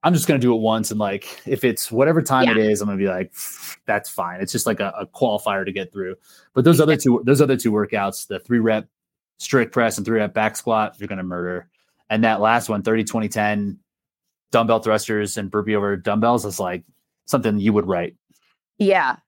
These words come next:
Speaker 2: It, no, it really, it's ironic because we just did some thrusters last night. And I think I used, I went, like, a little conservative and used,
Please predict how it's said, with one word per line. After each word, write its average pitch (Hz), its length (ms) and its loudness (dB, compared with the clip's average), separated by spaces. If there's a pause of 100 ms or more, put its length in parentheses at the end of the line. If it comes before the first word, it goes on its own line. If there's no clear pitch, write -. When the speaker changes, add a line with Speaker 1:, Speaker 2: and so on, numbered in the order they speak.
(160)
Speaker 2:
It, 226 160 0
no, 202 220 2
it 156 120 -8
really, 180 480 -2
it's 170 300 -8 (100)
ironic 175 520 2
because 151 380 -4
we 160 100 -2
just 165 240 -4
did 165 200 0
some 147 200 -6
thrusters 156 520 0
last 147 300 0
night. 151 320 0
And 151 120 -10
I 143 80 -6
think 165 240 -2
I 156 80 4
used, 143 560 0 (520)
I 190 100 2
went, 208 180 0
like, 160 220 -6
a 165 60 4
little 185 260 4
conservative 185 760 0
and 165 160 -2
used, 160 400 -4